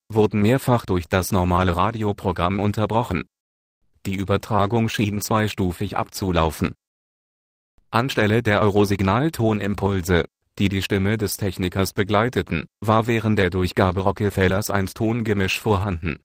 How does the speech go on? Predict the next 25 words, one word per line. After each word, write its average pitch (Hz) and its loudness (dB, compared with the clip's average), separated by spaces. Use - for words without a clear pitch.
wie 98 0
es 95 0
in 98 0
ähnlichen 110 -2
Formen 120 -2
bei 101 2
späteren 98 0
Lifeline-Sendungen 98 0
in 104 -4
Luxemburg 104 2
und 110 -2
danach 101 0
bei 95 0
einigen 101 -2
Transkontakten 104 -2
in 98 -2
Rivenich 98 0
auftrat. 78 0
Zur 104 2
Person 113 -2
des 107 -2
Kommunikators 104 0
ist 101 -2
zu 98 -4
bemerken, 104 -4